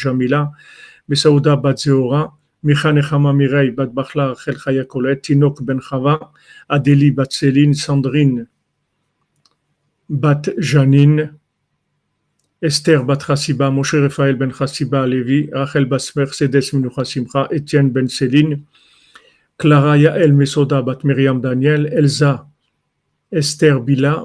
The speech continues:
בת מרים דניאל, מיכאל בן מרים, יוגת האישה בת פורטיונה מזל, שמואל שלמה בן בטי ז'ולי ז'ורנו, דבורה מרים בת קורין איילה, רות אלכסנדרה אסתר חיה בת לונה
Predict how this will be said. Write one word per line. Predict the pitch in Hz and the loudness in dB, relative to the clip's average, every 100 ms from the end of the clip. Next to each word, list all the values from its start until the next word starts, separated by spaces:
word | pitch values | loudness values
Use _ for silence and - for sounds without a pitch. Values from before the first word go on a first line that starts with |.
| 160 | -2
בת | 147 147 | -2 0
מרים | 147 139 139 143 135 | 2 4 2 2 0
דניאל, | 139 135 135 117 101 - _ _ | 0 2 0 0 -6 -14 _ _
מיכאל | 143 147 147 135 | -6 0 2 4
בן | 139 131 | 2 0
מרים, | 127 135 143 147 | 0 0 0 0
יוגת | - 139 147 147 | -2 2 2 2
האישה | 143 135 147 | 0 0 -2
בת | 131 131 | -4 -4
פורטיונה | 151 139 139 131 | -8 -6 -4 -4
מזל, | 127 117 135 131 | -4 -4 -4 -4
שמואל | - 143 139 | -2 -2 -2
שלמה | - 139 135 | -2 -2 0
בן | 123 131 | 0 -2
בטי | 127 - 120 | -4 -6 -6
ז'ולי | 127 123 | -4 -4
ז'ורנו, | 120 120 135 151 147 - - - - | -4 -4 -2 -4 -6 -20 -20 -18 -12
דבורה | 123 147 143 | 2 4 6
מרים | 147 139 143 143 | 6 4 4 2
בת | 131 131 | 0 -2
קורין | 151 135 139 | -2 0 2
איילה, | 131 127 127 135 | 0 -2 -2 -2
רות | 127 147 143 | 0 0 0
אלכסנדרה | 131 131 143 131 131 135 | 0 -2 -2 -2 0 -2
אסתר | - 143 | -2 -4
חיה | - 139 135 | -2 0 0
בת | 131 131 160 | 0 -2 -2
לונה | 131 131 | 0 2